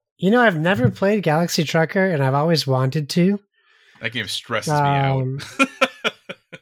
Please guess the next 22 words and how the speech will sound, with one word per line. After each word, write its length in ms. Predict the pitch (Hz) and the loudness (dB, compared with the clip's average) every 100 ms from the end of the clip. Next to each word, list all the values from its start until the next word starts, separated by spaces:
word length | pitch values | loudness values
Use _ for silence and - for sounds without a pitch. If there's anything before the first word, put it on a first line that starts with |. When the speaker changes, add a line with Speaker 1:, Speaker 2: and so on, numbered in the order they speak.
| _ _ _ _ _ _ _ _ _ _ | _ _ _ _ _ _ _ _ _ _
Speaker 1:
but 120 | 175 | -6
I 160 | 160 180 | -2 0
also 580 | 196 190 233 226 214 - _ _ _ _ _ | 0 2 2 2 0 -4 _ _ _ _ _
am 200 | 175 151 | -2 2
very 180 | 156 180 | 2 0
interested 840 | - 165 170 190 - 208 208 202 - _ _ | 0 -2 0 -2 -2 2 2 0 -6 _ _
in 520 | 185 202 202 208 202 - _ - | -4 0 0 -2 -4 -10 _ -10
Cubitos, 1120 | 185 208 214 170 220 226 233 233 - - - _ _ - - _ _ - | -4 -2 -2 -2 -2 0 -2 -4 -4 -4 -8 _ _ -20 -20 _ _ -2
but 120 | 139 | -2
I 140 | 143 | 0
also 420 | 156 185 190 214 | 0 0 0 0
confuse 600 | 190 160 139 180 196 180 | 0 -2 -2 2 2 2
it 100 | 175 | -2
for 220 | - 156 143 | -4 -2 0
that 240 | 143 139 - | 0 -2 -2
other 840 | 165 170 156 151 143 135 135 135 _ _ _ _ _ _ - | 0 2 2 2 2 2 0 -2 _ _ _ _ _ _ -2
amalgamated 920 | 143 139 143 147 143 139 143 131 123 | 2 2 2 2 2 2 2 2 0
dice 480 | 131 127 - - - _ _ - | 2 2 2 0 -4 _ _ -4
game 600 | 143 127 123 120 127 131 - _ | 0 2 2 0 -2 -4 -10 _
that 140 | 135 135 | -6 0
isn't 360 | 151 143 135 | 0 0 -4
Cubitos, 840 | - 131 117 - 120 123 131 - - | -6 -4 -4 -4 -4 -2 -2 0 -2